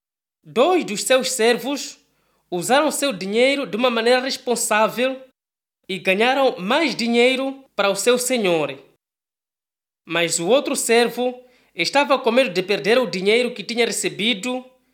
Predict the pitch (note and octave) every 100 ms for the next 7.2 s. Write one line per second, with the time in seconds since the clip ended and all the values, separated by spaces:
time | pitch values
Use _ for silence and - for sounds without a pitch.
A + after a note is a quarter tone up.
0 | _ _ - B3 D#4 D#4 F#3+ F#3+ B3 C#4+
1 | - C#4 C#4+ - _ _ - F3+ - -
2 | G3+ G3+ C4 C#4+ C#4+ C#4+ - A3 C#4 -
3 | A3+ F3+ C#3 B2+ _ _ _ _ _ _
4 | _ _ _ _ _ - E3 E3 F3+ F3+
5 | F#3 F#3 A3 C#4+ C#4 - - _ _ _
6 | E3+ - F#3+ A3 C4+ F3+ C#4+ C#4 F#3+ D#3
7 | B2+